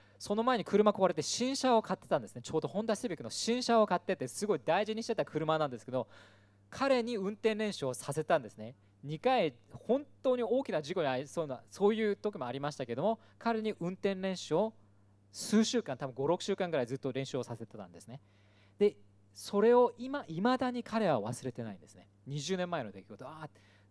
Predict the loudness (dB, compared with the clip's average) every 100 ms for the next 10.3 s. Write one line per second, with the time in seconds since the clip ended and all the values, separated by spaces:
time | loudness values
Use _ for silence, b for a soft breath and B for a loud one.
0 | -2 -2 0 -2 0 0 0 0 -2 0
1 | 0 0 0 0 0 -4 -6 -6 -4 -6
2 | -6 -8 -4 -6 -4 -8 -8 -8 -10 -12
3 | -12 -10 -10 -10 -12 -14 -20 -20 -20 b
4 | b b -16 -16 -12 -6 -2 0 2 2
5 | 0 0 -2 -4 -8 -12 -16 _ _ -8
6 | -6 -6 -12 -14 -12 -10 -10 B B -12
7 | 0 2 2 2 0 0 0 0 2 2
8 | 2 -2 0 0 -2 -4 -4 -2 -2 -2
9 | -2 -4 -2 -2 -2 -4 -2 2 2 2
10 | -6 -8